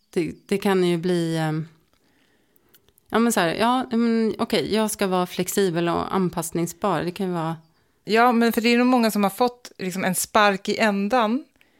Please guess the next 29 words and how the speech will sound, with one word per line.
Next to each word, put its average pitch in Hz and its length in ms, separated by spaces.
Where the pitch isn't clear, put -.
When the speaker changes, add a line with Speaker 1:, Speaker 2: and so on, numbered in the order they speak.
Speaker 2:
i 190 140
en 185 100
riktning 165 440
som, 151 600
som 165 200
de 165 120
inte 160 380
kanske 165 280
själva 147 640
hade 156 260
valt, 147 260
men 175 180
som 175 160
ändå 160 340
så 156 100
här 151 240
har 202 120
gjort - 440
att... - 460
Då 190 100
kan 202 100
man, 196 100
liksom, 180 240
utifrån 180 520
det 226 200
sen 147 260
göra 143 340
aktiva 151 720
val 139 420